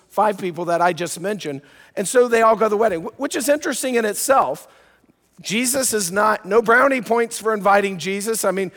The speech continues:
nobody knows who Jesus is at this point. But Jesus is invited to this wedding, probably an interesting guy, a fun guy. We sh-, we, he shows up in the Gospels a lot, attending parties. Seemed like a great guy to be around.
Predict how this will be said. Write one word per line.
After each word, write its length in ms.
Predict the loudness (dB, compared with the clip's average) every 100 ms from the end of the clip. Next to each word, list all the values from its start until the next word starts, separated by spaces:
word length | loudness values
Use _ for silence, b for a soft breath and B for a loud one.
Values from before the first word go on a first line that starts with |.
| B
nobody 380 | 0 2 2 0
knows 340 | 4 4 4 0
who 140 | -6
Jesus 500 | -4 -4 -4 -4 -2
is 220 | -2 0
at 160 | -2 -2
this 160 | -4
point. 380 | -4 -8 -8 -8 _ _ _ _ _ _ _ _
But 160 | -4 -4
Jesus 480 | -2 -4 -2 -2 -2
is 160 | -2
invited 540 | -2 0 2 2 0 -2
to 80 | -2
this 260 | -2 -4
wedding, 380 | 0 0 0 -4 b b b -2
probably 280 | 0 2 0
an 100 | 0
interesting 560 | -4 -2 -8 -4 -2
guy, 260 | 2 4 4
a 120 | 0
fun 280 | 0 -2 2
guy. 380 | 2 4 4 0
We 160 | -4
sh-, 240 | -8 -10 -16
we, 200 | -18 -16 -8
he 180 | -8 -6
shows 400 | 0 2 2 2
up 260 | 0 2
in 100 | -4
the 60 | 0
Gospels 460 | 2 2 2 -8 -6
a 60 |
lot, 340 | 0 2 2 -2 B
attending 560 | -8 -2 0 0 0 -2
parties. 540 | 0 2 2 -2 -8 -12 B B
Seemed 240 | -6 0
like 160 | 2 2
a 100 | 0
great 400 | 2 2 2 2
guy 220 | 2 4
to 80 | 2
be 160 | 0 -2
around. 600 | 0 0 0 -4 -12